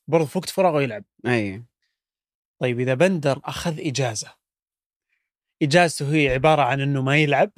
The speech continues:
Speaker 1: <laughs> وش إجازتك تكون؟
Speaker 2: أنا ق-، آه، شوف، أنا لسه ما قد حصلت الإجازة المثالية. يعني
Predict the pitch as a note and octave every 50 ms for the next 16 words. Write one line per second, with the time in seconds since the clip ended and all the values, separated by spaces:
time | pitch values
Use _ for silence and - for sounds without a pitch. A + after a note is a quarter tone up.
0 | - - D4+ E4 C#5+ - - G3 F#3+ - - - - - - - - _ _ -
1 | G3+ G3+ A#3 A#3 D#3+ D3+ C#3 B2+ - - - - - - C4+ D4 - A#2 - -
2 | A3 G3 D#3+ - _ _ _ _ _ _ _ _ _ _ _ C3+ C#3+ D3+ D3+ D3
3 | C3+ A#2+ A#2 A2 - - G#2+ A2 A2 G#2+ G#2+ G#2 G2+ G2+ G#2 G#2+ G#2+ G#2+ G#2+ A2+
4 | - - C#3 B2 A2 - - - D3 D#3+ D3+ C#3+ D3 D3+ - - - A2+ A#2 C#3
5 | D#3+ E3 D3+ C#3 B2+ A#2+ A#2 A#2 A#2+ A2+ - - C3+ B2+ - - - - D#3 F3
6 | F#3 E3+ - - - - C3+ B2 - A#2 B2+ A#2+ C3+ C#3 C3+ C3+ C3 A#2+ G#2+ G#2+
7 | - G#2+ G#2 G2+ G2 G2 G2 - G#2+ G2+ - _ _ _ _ _ _ _ _ _
8 | _ _ _ _ _ - - G2+ G2 G2 G2+ G2 - -